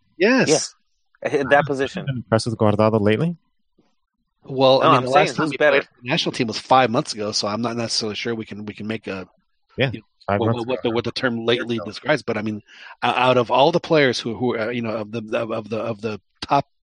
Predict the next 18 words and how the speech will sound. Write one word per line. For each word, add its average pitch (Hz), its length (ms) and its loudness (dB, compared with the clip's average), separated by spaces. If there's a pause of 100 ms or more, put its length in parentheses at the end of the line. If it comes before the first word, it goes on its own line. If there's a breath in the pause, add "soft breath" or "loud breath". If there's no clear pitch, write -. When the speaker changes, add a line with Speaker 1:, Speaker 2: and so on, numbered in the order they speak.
(300)
Speaker 1:
fourteen, 139 320 0
fifteen 120 300 -6
players, 110 540 -6 (640)
mo-, 123 260 2
most 127 280 2
who 143 100 4
are 123 120 4
in 110 120 -2
Europe 123 280 2
right 101 140 -6
now, 95 380 -8
Guardado - 920 -2
has, 123 240 -2
has, 127 200 -6
has 135 320 -4
had 120 440 0
by 143 180 6
far, 113 540 2